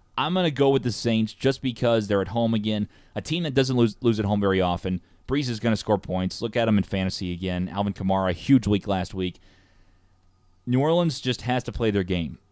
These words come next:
and they have to get a kick in the ass after last week. Their defense has to, and I think this is the week they hopefully turn it around. Cleveland, though, I could see them really, really going after 'em and really running the ball well and,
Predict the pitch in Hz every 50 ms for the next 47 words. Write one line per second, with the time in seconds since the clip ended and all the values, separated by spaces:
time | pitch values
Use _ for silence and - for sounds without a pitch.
0 | _ _ _ - 113 117 120 117 110 104 - 127 131 143 - - - 120 113 113
1 | 101 - - - 131 - 117 107 98 95 95 95 90 87 85 - - - - _
2 | - 104 95 - 101 95 95 92 90 - 101 98 90 - 95 90 98 95 - -
3 | 90 87 - - 80 78 - - - 92 73 - - - _ - 104 101 98 98
4 | 98 - - _ - 110 113 - 127 117 104 101 - - - 101 98 95 - 98
5 | 92 - _ - 123 120 165 165 - 151 135 107 - 131 135 120 104 101 101 98
6 | 98 101 101 104 - _ _ _ _ _ _ _ - 135 139 143 135 139 135 131
7 | 127 123 123 120 107 - 107 98 - - 113 113 110 120 123 127 127 - - _
8 | _ _ - - 101 107 113 120 120 113 117 117 120 120 123 123 117 107 113 117
9 | 127 120 120 127 - - - 120 117 113 123 113 110 107 113 123 123 113 117 120
10 | 127 123 110 117 117 117 110 107 117 123 127 127 120 110 104 98